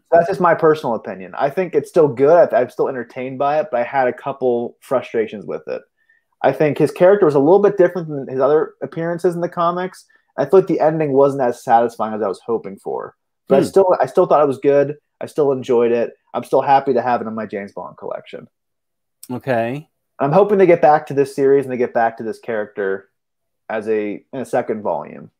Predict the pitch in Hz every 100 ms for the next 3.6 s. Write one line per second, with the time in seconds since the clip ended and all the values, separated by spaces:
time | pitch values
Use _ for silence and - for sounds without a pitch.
0 | - - 147 156 147 135 _ _ - 147
1 | 147 143 - - 175 175 170 151 160 160
2 | 131 - - 156 147 113 110 127 131 123
3 | 127 120 117 113 76